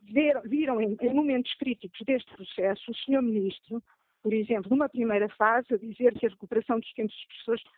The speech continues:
punha em risco o descongelamento de todos os funcionários públicos, colocando os funcionários públicos contra os professores. Nesta fase, aquilo que parece estar a querer fazer, aproveitando o momento, é colocar a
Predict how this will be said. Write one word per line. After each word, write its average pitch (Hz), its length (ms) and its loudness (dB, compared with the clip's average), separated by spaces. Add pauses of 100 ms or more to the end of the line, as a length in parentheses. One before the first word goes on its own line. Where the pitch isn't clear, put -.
(140)
punha 233 240 2
em 214 60 2
risco 233 360 -2
o 220 40 -12
descongelamento 226 680 -2
de 226 60 -20
todos 208 180 -8
os - 60 -14
funcionários 208 560 -4
públicos, 220 340 -8
colocando 220 360 -4
os - 60 -18
funcionários 226 480 -6
públicos 226 300 -12
contra 214 280 -4
os 202 80 -8
professores. - 480 -10 (420)
Nesta 208 300 -2
fase, 233 380 2 (420)
aquilo 262 220 0
que - 160 -14
parece 247 420 2
estar 214 320 0
a 202 60 0
querer 208 300 -2
fazer, 196 340 -2
aproveitando 196 560 -6
o 196 60 -10
momento, 214 380 0 (380)
é 220 140 4
colocar 226 500 0 (300)
a 269 200 4